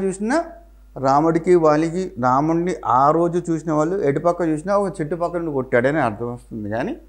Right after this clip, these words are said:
ఒక ఇంటి వెనకాల కూర్చున్నావు, ఇంటి ముందు కూర్చున్నావు,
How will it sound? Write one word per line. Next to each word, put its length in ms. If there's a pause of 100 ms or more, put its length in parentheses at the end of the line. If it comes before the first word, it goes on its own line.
(480)
ఒక 200 (1120)
ఇంటి 240
వెనకాల 400
కూర్చున్నావు, 480
ఇంటి 220
ముందు 220
కూర్చున్నావు, 600